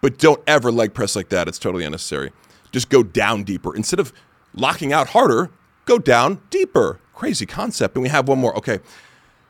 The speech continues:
This is, <laughs> this one's been going around the internet this week. You know, this is like a gym fail video that turns into a blacked dot com video. Um, she's, <laughs> first of all, my friend was like, "How, how do you supposed to s-, squat,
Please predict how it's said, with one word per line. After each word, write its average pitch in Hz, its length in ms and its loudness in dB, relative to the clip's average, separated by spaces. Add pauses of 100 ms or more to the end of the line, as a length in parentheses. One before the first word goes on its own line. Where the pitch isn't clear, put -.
(540)
This 123 240 -4
is, 139 180 2 (560)
<laughs> 214 320 -10
this 117 160 -6
one's 131 140 2
been 117 140 -2
going 113 200 0
around 104 200 -2
the 87 100 -6
internet 101 300 -4 (440)
this 117 220 -2
week. 110 380 0 (760)
You - 100 -14
know, - 260 -16
this 110 160 -4
is 107 100 -4
like 101 140 -4
a 92 40 -2
gym 110 240 0
fail 107 260 0
video 92 320 -4
that 82 140 -12
turns 87 280 -8
into 87 240 -8
a 73 60 -6
blacked 90 420 -8
dot 85 180 -4
com 87 240 -6
video. 80 320 -8 (340)
Um, 50 440 -8 (320)
she's, - 380 0
<laughs> - 420 -4
first 175 240 2
of 139 80 4
all, 117 180 2 (760)
my 131 120 2
friend 156 180 2
was 147 100 4
like, 127 140 4
"How, 185 240 -4
how 180 160 -4
do 262 80 -4
you 254 120 -2
supposed 190 300 -2
to 143 280 0
s-, - 160 -4 (200)
squat, - 800 0